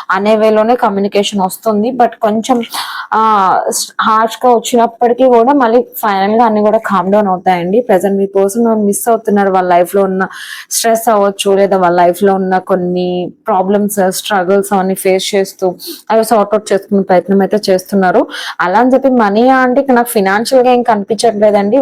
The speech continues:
ఓవర్ స్ట్రెస్ ఫీలింగ్ and మెంటల్ గా డిస్టర్బ్ అవ్వడం, వేరే వాళ్ళ కమాండింగ్ అన్నది మీ పర్సన్ మీద ఉండడం లాంటివి. And ఇక్కడ కొంతమందికి లీగల్ ఇష్యూస్ కూడా అయి ఉండొచ్చు. ఇది మన వచ్చింది కదా bottom of the deck, అవన్నీ కూడా వాళ్ళని కొంచెం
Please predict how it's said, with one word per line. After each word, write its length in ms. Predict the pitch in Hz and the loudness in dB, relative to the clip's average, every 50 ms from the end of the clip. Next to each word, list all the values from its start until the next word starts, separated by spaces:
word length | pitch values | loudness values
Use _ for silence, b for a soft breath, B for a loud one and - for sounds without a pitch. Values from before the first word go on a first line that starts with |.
| 247 196 | 4 4
ఓవర్ 220 | 180 185 208 240 233 - | 4 4 2 2 0 -4
స్ట్రెస్ 320 | - - 214 202 202 - - - | -4 -2 -2 -2 -2 -4 -6 -2
ఫీలింగ్ 340 | 220 214 208 208 202 202 202 B B B B B B - 196 | 0 0 2 0 0 -2 -6 B B B B B B -2 -2
and 140 | 196 202 202 202 202 208 | 0 2 0 0 2 0
మెంటల్ 280 | 202 196 202 208 220 220 214 | 0 0 0 0 0 2 2
గా 80 | 226 208 208 | 2 2 0
డిస్టర్బ్ 360 | 202 - - 226 214 196 202 | -2 -2 -2 -2 0 2 2
అవ్వడం, 260 | 202 196 196 196 196 196 196 185 190 | 2 2 2 2 0 0 0 0 2
వేరే 200 | 190 190 196 202 196 202 | 2 2 2 2 2 2
వాళ్ళ 140 | 190 190 190 185 - - | 0 0 -2 -2 -2 -4
కమాండింగ్ 500 | 220 196 196 202 208 214 214 214 214 214 214 | -2 -2 -2 -2 -2 -2 -2 -2 -2 -2 0
అన్నది 200 | 214 208 202 202 208 | 0 0 0 0 0
మీ 60 | 202 190 - | -2 0 0
పర్సన్ 320 | 190 185 185 - 202 202 202 | -2 -2 -2 -2 -2 0 0
మీద 100 | 202 202 185 185 | 0 0 -2 -2
ఉండడం 280 | 185 185 190 185 190 180 180 180 | -2 -2 0 0 0 -2 -2 -2
లాంటివి. 360 | 180 175 180 170 180 175 370 - B B B B B B | -2 -2 -4 -4 -2 -2 -2 -2 B B B B B B
And 100 | 190 208 208 | -2 -2 -2
ఇక్కడ 140 | 208 208 208 - | -2 -2 -2 0
కొంతమందికి 440 | 220 208 202 196 196 196 196 196 - 202 185 | 0 0 0 0 0 -2 -2 0 0 0 2
లీగల్ 240 | 190 196 202 214 208 202 | 2 2 2 2 0 -2
ఇష్యూస్ 320 | - - - 220 214 208 - - 202 | -4 -4 -2 -2 -2 -2 -2 -4 -2
కూడా 140 | 196 190 196 196 | -2 0 0 -2
అయి 80 | 190 185 185 | -2 -2 -2
ఉండొచ్చు. 300 | 180 170 180 175 - - 175 | -2 -2 -2 -2 -4 -6 -6
ఇది 80 | 165 170 180 | -4 -2 -2
మన 80 | 185 185 185 | -2 -2 -2
వచ్చింది 220 | 175 - - 226 214 | -4 -2 -2 0 0
కదా 120 | 214 202 196 175 175 | 0 0 0 -2 -2
bottom 220 | 180 175 - 180 185 | -4 -4 -2 -6 -6
of 60 | 175 - - | -6 -6 -10
the 60 | 180 180 | -4 -2
deck, 100 | 180 165 B B B B B B B - 202 | -2 -4 B B B B B B B -4 -2
అవన్నీ 300 | 202 208 202 202 208 214 208 | 0 0 0 2 2 2 2
కూడా 140 | 208 202 208 202 202 | 2 2 2 2 2
వాళ్ళని 220 | 196 190 196 190 180 | 2 2 2 0 0
కొంచెం 240 | 185 196 185 - | -2 -2 -2 -2